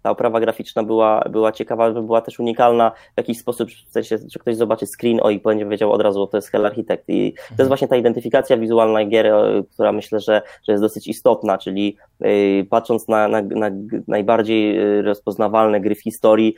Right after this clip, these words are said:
Speaker 1: yy, b-, można po jednym screenie, nawet niekoniecznie pokazującym esencję, yy, tej gry, od razu, od razu domyślać się, jaka to jest, yy, gra.
Speaker 2: Prawda.
Speaker 1: Yy, ja chciałem, żeby Hell Architect był, yy, był, yy, właśnie w,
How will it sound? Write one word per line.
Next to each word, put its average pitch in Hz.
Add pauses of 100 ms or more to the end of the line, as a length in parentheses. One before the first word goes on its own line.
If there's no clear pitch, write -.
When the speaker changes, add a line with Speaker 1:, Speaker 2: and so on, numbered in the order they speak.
(220)
Speaker 1:
yy, - (680)
b-, 104
można 107
po 110
jednym 110
screenie, 107
nawet 107
niekoniecznie 110
pokazującym 110
esencję, 107 (300)
yy, 101
tej 101
gry, 110
od 110
razu, 117 (240)
od 113
razu 117
domyślać 113
się, 117
jaka 113
to 120
jest, 104
yy, 107
gra. 107 (180)
Speaker 2:
Prawda. 101
Speaker 1:
Yy, 107
ja 123
chciałem, 127
żeby 120
Hell 127
Architect 120
był, 113
yy, 113
był, 110
yy, 110
właśnie 110
w, 104